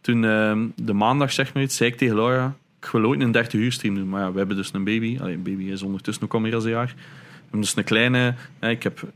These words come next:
jobs en zo verder. En ze zei: "Weet je wat, anders doe dat op een vrijdag, dan ben ik er toch niet. En dan is Stan er niet." En ik zo: "Wat, nu vrijdag?" "Oh ja, dat kan." Dus ik heb gewoon gezegd: "Fuck it, ik doe dat nu vrijdag."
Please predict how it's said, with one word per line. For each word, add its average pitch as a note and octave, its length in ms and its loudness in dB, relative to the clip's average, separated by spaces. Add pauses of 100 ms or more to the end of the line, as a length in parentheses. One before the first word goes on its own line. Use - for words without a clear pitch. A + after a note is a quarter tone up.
(120)
jobs A#2+ 360 0
en A2+ 120 0
zo G2+ 80 -2
verder. B2 380 2 (560)
En G2+ 100 -4
ze A2 120 -2
zei: A#2+ 200 4
"Weet B2+ 160 2
je C#3+ 60 2
wat, D3+ 80 2
anders E3 240 2
doe D3+ 120 2
dat C#3+ 180 4
op - 80 -2
een A2 60 0
vrijdag, A#2 400 2
dan G#2 140 0
ben A2+ 160 2
ik A#2 120 -4
er G#2 120 -8
toch - 260 -2
niet. G2 200 -2 (260)
En G#2+ 80 -6
dan A2 140 0
is G#2+ 100 -2
Stan B2+ 260 0
er A2+ 100 0
niet." F#2+ 200 -4 (540)
En A2 60 -4
ik G#2+ 100 -4
zo: G2+ 180 0
"Wat, G2+ 300 2
nu A2 340 0
vrijdag?" G#2+ 380 0 (100)
"Oh D3 100 2
ja, E3 160 2
dat B2+ 140 0
kan." C#3+ 320 0 (280)
Dus G#2+ 100 -6
ik B2 100 0
heb B2+ 180 2
gewoon C3 240 2
gezegd: B2 340 0
"Fuck - 240 0
it, - 140 -2
ik A2 120 -4
doe A#2+ 80 2
dat B2 160 2
nu A2+ 280 2
vrijdag." C#3+ 460 2